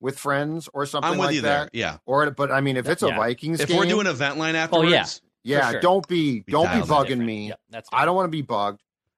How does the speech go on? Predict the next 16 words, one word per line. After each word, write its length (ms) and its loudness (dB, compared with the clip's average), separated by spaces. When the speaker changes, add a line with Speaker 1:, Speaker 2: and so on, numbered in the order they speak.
Speaker 1:
And, 520 -2
and, 300 -2
you 80 -4
know, 220 -4
like, 320 -4
that's 200 -2
the, 120 -20
the 100 -2
good 240 2
thing 180 -2
is, 140 -2
like, 240 -2
Dawn 560 -2
will, 500 -2
will, 220 -4
like, 260 -6